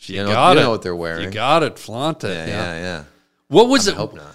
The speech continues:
Speaker 2: yeah.
Speaker 1: What was it like though? Did you, did you have a speech ready? Like, the process of going up and winning an award is, is
Speaker 2: They
Speaker 1: foreign to most people. That's quite an accolade for you.
Speaker 2: It, it,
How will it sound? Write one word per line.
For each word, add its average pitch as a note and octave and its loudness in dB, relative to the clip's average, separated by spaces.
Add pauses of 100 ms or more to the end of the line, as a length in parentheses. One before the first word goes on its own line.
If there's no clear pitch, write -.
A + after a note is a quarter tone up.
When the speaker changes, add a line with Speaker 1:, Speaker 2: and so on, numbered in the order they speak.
(120)
Speaker 2:
yeah. E2+ -18
Speaker 1:
What F#3+ 2
was B3 0
it G#3 -2
like G3+ 0
though? F#3+ 4
Did C#3 0
you, D#3+ 0
did C#3 -4
you E3+ 4
have F3 4
a D#3 4
speech E3+ 0
ready? G3 2
Like, D#3+ 0
the D3+ 2
process F#3+ 2
of C3+ -4
going D#3 0
up F3 -2
and B2+ -2
winning D3 2
an C#3 0
award B2+ 4
is, G2 -4
is A2 -4
Speaker 2:
They C#3+ 2
Speaker 1:
foreign A3+ 6
to C#3 2
most A#2+ -2
people. G2 -6
That's F3+ 0
quite G3+ 2
an F#3 4
accolade E3+ -2
for A2 -10
you. F2+ -4
Speaker 2:
It, C#3 -2
it, C#3 -2